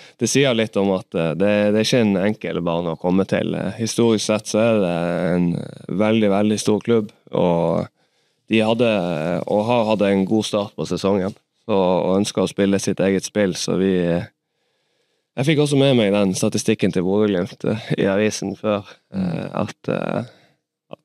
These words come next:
det har ikke vært, eh, enormt mange gode resultater der de siste årene, så... Vi skal, vi skal ta med oss det,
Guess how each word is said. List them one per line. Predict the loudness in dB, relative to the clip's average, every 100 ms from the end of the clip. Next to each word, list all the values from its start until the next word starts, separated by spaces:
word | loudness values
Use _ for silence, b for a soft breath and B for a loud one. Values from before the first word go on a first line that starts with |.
| -2
det |
har | 0 2
ikke | 2 0
vært, | -4 -4
eh, | -4 -2 -2
enormt | 2 2 2 0
mange | 0 0 0
gode | -2 0 -2
resultater | -2 -2 -2 0 -2
der | -2
de | -2
siste | -4 -2
årene, | 2 2 0 -2
så... | -4 -4 -4 -6 -14 -20 _ _ _ _ _ _ _
Vi | -8 -4
skal, | 0 2 2
vi | 0
skal | 0
ta | 0 2
med | 2
oss | 0
det, | 0